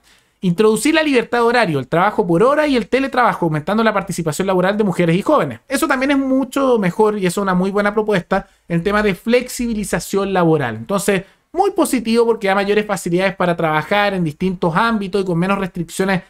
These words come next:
de códigos laborales, da de mayor flexibilidad. Muy positivo. Establecer de manera permanente una metodología de presupuesto en base cero, atendiendo el necesario compromiso de sostenibilidad de las cuentas fiscales.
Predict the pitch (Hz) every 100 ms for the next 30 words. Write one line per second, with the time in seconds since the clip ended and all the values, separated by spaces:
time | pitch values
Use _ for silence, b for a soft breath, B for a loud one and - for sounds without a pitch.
0 | - 160 175 185 175 165 147 151 233 240
1 | 233 240 B B - 170 175 175 185 180
2 | 180 160 147 131 151 247 202 - 165 165
3 | 165 220 285 135 b b b b _ 233
4 | 247 233 294 294 233 247 247 214 214 233
5 | 254 226 220 202 180 170 220 220 202 180
6 | 190 208 214 185 175 185 269 269 254 196
7 | 190 214 220 190 180 165 151 202 208 202
8 | 175 170 185 185 202 180 - 165 151 143
9 | 175 190 165 165 151 139 170 - 269 254